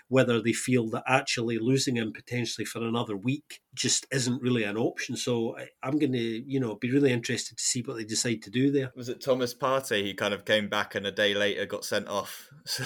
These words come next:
Speaker 2: like,
Speaker 1: <laughs>
Speaker 2: he's just kind of like, "Do you rush these guys back in, give them a break?" Because it's been,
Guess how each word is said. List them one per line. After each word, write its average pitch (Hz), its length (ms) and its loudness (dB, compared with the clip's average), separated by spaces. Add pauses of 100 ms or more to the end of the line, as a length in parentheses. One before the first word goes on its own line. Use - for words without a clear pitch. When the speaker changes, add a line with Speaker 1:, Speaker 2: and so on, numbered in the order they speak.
(140)
Speaker 2:
like, 151 220 6
Speaker 1:
<laughs> 151 1000 6
Speaker 2:
he's 123 160 6
just - 140 12
kind 131 180 10
of 123 80 6
like, 127 380 10
"Do 127 100 -2
you 123 140 0
rush 120 180 4
these 117 180 -4
guys 110 220 2
back 104 160 -4
in, 107 160 -2
give 107 220 0
them 107 100 -4
a 101 80 0
break?" 104 300 2
Because 95 280 -8
it's 95 140 -6
been, 104 220 -4